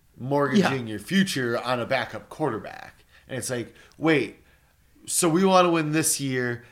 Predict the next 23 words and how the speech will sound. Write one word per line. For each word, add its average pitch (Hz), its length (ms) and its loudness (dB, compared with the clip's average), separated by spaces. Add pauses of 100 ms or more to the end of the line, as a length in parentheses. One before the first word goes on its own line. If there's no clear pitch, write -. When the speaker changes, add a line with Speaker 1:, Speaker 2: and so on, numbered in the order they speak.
(120)
Speaker 1:
and 160 100 0
we 156 80 2
still 269 300 4
have 226 200 6
Kirk 196 220 0
Cousins 151 460 0
next 175 440 -2
year, 117 480 -4 (220)
but 156 80 0
we 160 120 4
don't 190 160 2
have 156 220 -2
picks 220 400 -2
next - 360 -4
year. 117 400 -4
Speaker 2:
Yeah, 147 240 4
Speaker 1:
So 151 120 2
Speaker 2:
it's 143 100 0
Speaker 1:
if 127 60 -6
we 139 60 0
Speaker 2:
a - 20 0
Speaker 1:
suck 160 320 4
again, 127 720 2